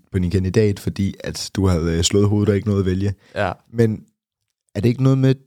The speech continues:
Speaker 1: det var faktisk det, du startede med at arbejde med, da du så kom ud i S D F E?
Speaker 2: Jo, præcis. Altså, øhm, altså, jeg blev virkelig, virkelig grebet af det her maskinlæring og, og læring cover, altså, det er over-, klassifikation af en, af en given overflade, det vil sige en pixel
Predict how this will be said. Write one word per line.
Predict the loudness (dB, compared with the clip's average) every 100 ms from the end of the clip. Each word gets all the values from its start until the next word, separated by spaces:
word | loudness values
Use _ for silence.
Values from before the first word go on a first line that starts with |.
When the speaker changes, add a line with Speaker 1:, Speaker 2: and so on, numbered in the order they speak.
| _
Speaker 1:
det | -2
var | -2
faktisk | 0 -2 0 -2 0
det, | 0
du | 0
startede | -2 -2 0 2 2
med | 2
at | 2
arbejde | 0 0 -2
med, | 0 0
da | 0
du | -2
så | -2
kom | -2 -2 0
ud | 0 0
i | 0 0 0 -2
S | 0
D | 2 2
F | 0
E? | -4 -6
Speaker 2:
Jo, | -2 0
præcis. | 0 -2 -2 -2
Altså, | -4 -2 0 0 -2 -6 _ _ _ _ _ _ _ _ _ _ _ -4
øhm, | 0 2 0 -2
altså, | -2 -2 0
jeg | -2
blev | 0 0
virkelig, | 0 0
virkelig | -2 -2
grebet | -2 -2 0
af | 0
det | 0
her | -2
maskinlæring | -2 -4 -2 0 0 0 0
og, | 0
og | 2 0 0 0
læring | 2 0
cover, | 0 -2
altså, | -2 -2 -6 -10
det | -12 -2
er | 0
over-, | 2 2 0
klassifikation | -2 -2 0 0 0
af |
en, | 0
af | -2
en | -2
given | -2 -2
overflade, | 0 -2 -2 -2 -2
det | -6 -10
vil | -10
sige | -6
en | -6
pixel | -4 -4 -4